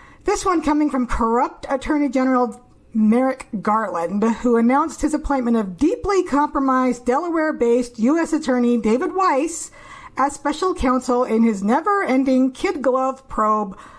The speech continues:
of Hunter Biden. Uh, <sighs> Merrick Garland is just bound and determined to protect Hunter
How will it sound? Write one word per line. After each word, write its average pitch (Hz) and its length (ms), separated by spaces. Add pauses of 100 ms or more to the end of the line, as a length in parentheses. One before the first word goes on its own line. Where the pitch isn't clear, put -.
(100)
of 196 160
Hunter 196 400
Biden. 185 480 (760)
Uh, 247 160 (360)
<sighs> - 340
Merrick 339 540 (100)
Garland 233 460
is 196 200
just 214 380 (360)
bound 254 500
and 214 220
determined 202 640 (360)
to 226 160
protect 208 760 (300)
Hunter 190 640